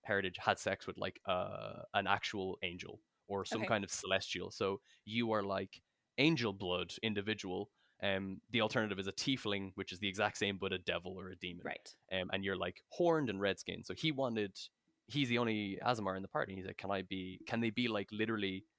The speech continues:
Speaker 1: mini angels?" And I was like, "Yeah, that's dope, sure." So he's from the upper planes, but he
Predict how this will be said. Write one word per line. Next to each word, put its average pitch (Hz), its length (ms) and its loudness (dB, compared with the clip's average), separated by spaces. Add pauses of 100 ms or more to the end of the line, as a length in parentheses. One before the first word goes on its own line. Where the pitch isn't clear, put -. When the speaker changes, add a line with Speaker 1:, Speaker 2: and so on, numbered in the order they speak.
(560)
Speaker 1:
mini 110 540 0
angels?" 113 400 -2
And 143 60 -10
I - 20 -6
was - 80 -12
like, 160 160 -8
"Yeah, - 120 -2
that's - 220 -14
dope, 113 220 -2
sure." - 240 -8 (340)
So - 100 -8
he's 143 160 4
from 135 200 2
the 117 140 0
upper 113 160 -2
planes, - 520 -6 (400)
but 104 180 2
he 123 600 2